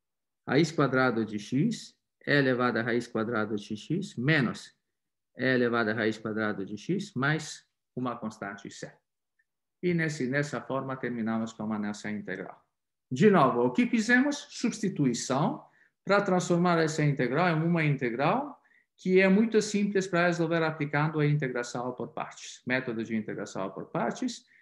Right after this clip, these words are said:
E quando estamos resolvendo isso, obtemos uma resposta que depende de t, mas temos que lembrar,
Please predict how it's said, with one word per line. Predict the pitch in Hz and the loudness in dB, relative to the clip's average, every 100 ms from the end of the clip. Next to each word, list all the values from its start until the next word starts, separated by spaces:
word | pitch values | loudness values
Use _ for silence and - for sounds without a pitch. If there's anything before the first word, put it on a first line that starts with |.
| _ _ | _ _
E | - | -4
quando | 127 156 156 | 0 2 4
estamos | 151 151 185 180 | 2 2 2 2
resolvendo | 165 151 151 160 156 135 | 0 2 2 2 2 2
isso, | 165 185 254 269 - _ _ _ - - - | 0 0 -4 -4 -8 _ _ _ -20 -20 -10
obtemos | - 110 160 185 151 175 | -8 -2 2 2 2 2
uma | 170 156 | 4 4
resposta | 147 151 160 151 131 | 4 4 0 0 -2
que | - 131 | -2 -4
depende | 135 139 143 135 | -2 -2 -2 -2
de | 120 113 | -4 -6
t, | - 170 226 - - _ 123 | 0 0 0 -6 -18 _ -4
mas | 127 - | -4 0
temos | 156 202 214 - | 0 4 2 0
que | - 147 110 | 0 2 2
lembrar, | 113 143 135 131 175 247 | 2 0 0 2 2 0